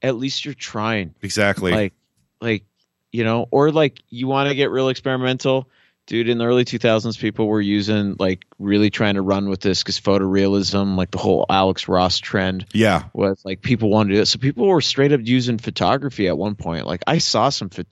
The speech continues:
Speaker 1: photo comics. My first comic was actually a, when, in art school, when I was at Washington <laughs> State University, was a photo project. I had a weekend. I, I, I cast it, and then I had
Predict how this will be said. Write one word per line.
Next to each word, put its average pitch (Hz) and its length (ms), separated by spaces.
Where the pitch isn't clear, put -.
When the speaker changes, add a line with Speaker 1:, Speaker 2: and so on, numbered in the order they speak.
Speaker 1:
photo 98 340
comics. - 560
My 156 380
first 208 400
comic 147 520
was 113 140
actually 117 560
a, 104 280
when, 123 180
in 131 260
art - 180
school, 156 340
when 135 100
I 120 80
was 131 120
at 92 280
Washington 104 460
<laughs> - 0
State - 340
University, 123 600
was 135 220
a 135 40
photo 123 440
project. 82 580
I 127 100
had 143 180
a 135 40
weekend. 107 540
I, 78 140
I, 90 520
I 80 100
cast 117 460
it, 120 200
and 92 240
then 90 80
I 87 60
had 95 220